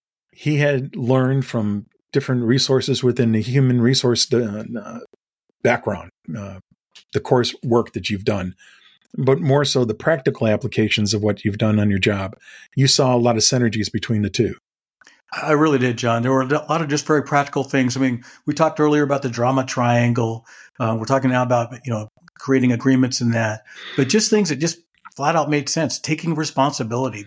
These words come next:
Speaker 2: being in the now,
Speaker 1: Yeah.
Speaker 2: uh, things that just apply in, in real, real business,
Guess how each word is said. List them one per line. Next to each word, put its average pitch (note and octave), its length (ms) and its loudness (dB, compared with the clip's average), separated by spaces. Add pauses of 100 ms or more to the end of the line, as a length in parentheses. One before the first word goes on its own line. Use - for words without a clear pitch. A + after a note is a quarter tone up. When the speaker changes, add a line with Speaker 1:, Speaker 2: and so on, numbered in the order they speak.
Speaker 2:
being D#3+ 360 2
in D#3+ 220 0
the D3 100 4
now, B2+ 500 2 (320)
Speaker 1:
Yeah. G2+ 180 2
Speaker 2:
uh, A2 60 -6
things D3 320 2
that B2+ 180 0
just C3 240 -4 (140)
apply C3+ 380 0
in, A#2+ 260 2
in A#2+ 200 -4
real, C#3 280 0
real D3 180 2
business, C3+ 480 0